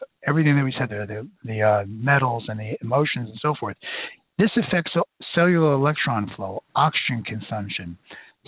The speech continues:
cellular fluidity, the, uh, ability of the cells to get through the capillaries, the availability of vitamins, the availability of getting rid of heavy metals, okay, redo-, redox, lipid dynamics, creation of proteins.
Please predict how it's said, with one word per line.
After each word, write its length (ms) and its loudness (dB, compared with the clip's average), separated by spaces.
cellular 400 4
fluidity, 520 -2
the, 180 -4
uh, 320 0
ability 400 0
of 60 -6
the 80 -8
cells 220 -2
to 60 -6
get 240 -2
through 100 -8
the 80 -12
capillaries, 640 -2
the 120 2
availability 720 2
of 120 -2
vitamins, 600 0
the 120 -10
availability 680 2
of 140 -8
getting 260 -2
rid 160 -2
of 60 -8
heavy 200 -2
metals, 420 0
okay, 320 2
redo-, 340 2
redox, 400 2
lipid 240 -2
dynamics, 580 -4
creation 420 -2
of 80 -2
proteins. 480 -4